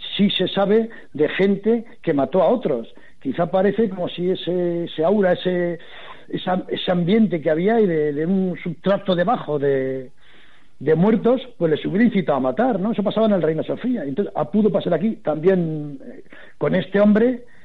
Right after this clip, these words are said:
que encima, pues eso, se ve que la mente se le alteró un poco a raíz de que recibiera, pues, cartas de estos alienígenas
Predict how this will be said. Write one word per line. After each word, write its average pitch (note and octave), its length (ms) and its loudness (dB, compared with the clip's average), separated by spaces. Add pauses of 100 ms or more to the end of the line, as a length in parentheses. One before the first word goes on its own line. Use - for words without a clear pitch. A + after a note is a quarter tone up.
(140)
que D3+ 100 -2
encima, F#3+ 400 0
pues E3+ 160 -2
eso, E3+ 260 -4 (240)
se C#3+ 80 -4
ve D#3 140 -2
que F#3+ 100 0
la F#3 120 4
mente G#3+ 420 4
se F#3 120 -2
le E3+ 60 4
alteró D3+ 320 2
un F#3+ 120 4
poco G#3+ 480 0 (280)
a C#3+ 140 -2
raíz D3+ 240 2
de G3 120 4
que F#3 120 -2
recibiera, G#3 800 2 (280)
pues, D#3 180 -2
cartas F#3+ 440 0
de F#3 60 0
estos F3+ 420 0
alienígenas A3 760 2